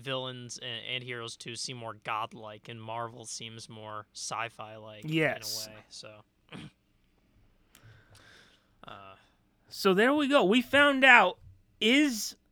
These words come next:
Speaker 2: the original question, if you're God talking to you, does that mean you're crazy? No. It means that you have an ant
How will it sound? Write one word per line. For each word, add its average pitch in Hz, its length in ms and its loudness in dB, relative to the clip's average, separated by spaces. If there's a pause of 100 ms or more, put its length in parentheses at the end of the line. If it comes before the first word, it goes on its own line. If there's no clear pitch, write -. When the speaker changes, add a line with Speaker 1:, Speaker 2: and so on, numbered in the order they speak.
(280)
Speaker 2:
the 247 280 6
original 302 420 6
question, 185 840 4 (500)
if 185 180 -4
you're 269 220 6
God 214 360 10
talking 208 320 4
to 175 60 2
you, 156 40 2
does 156 160 0
that 202 220 2
mean 196 300 4
you're 185 140 6
crazy? 185 720 -2
No. 175 600 8 (480)
It 208 200 10
means 226 540 8
that 185 120 0
you 190 200 -4
have 175 480 2 (160)
an 185 180 2 (140)
ant 180 480 2